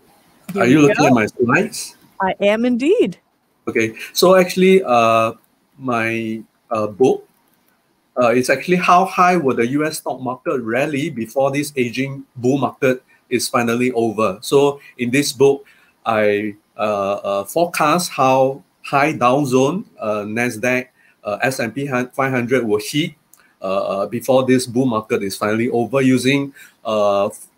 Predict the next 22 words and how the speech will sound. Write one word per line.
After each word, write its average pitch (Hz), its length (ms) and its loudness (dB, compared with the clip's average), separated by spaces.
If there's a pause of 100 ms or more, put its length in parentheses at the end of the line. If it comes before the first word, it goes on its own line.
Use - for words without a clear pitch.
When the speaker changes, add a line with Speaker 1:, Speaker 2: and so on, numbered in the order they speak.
Speaker 2:
uh, 104 200 -2
fundamental 120 640 0
reasons, 123 720 0
using 117 280 -4
technical 120 480 -2
as 107 240 -4
well 120 140 0
as 107 300 -4 (260)
cyclical, 131 720 0 (300)
uh, - 20 -10
uh, 95 880 -8
datas 131 580 2
to - 60 -4
look 123 300 2
at 107 180 -4 (220)
how 151 180 2
high 143 300 2 (120)
I 110 120 -4
think 127 220 0
they 110 40 2
will 104 140 0
go. 101 320 -4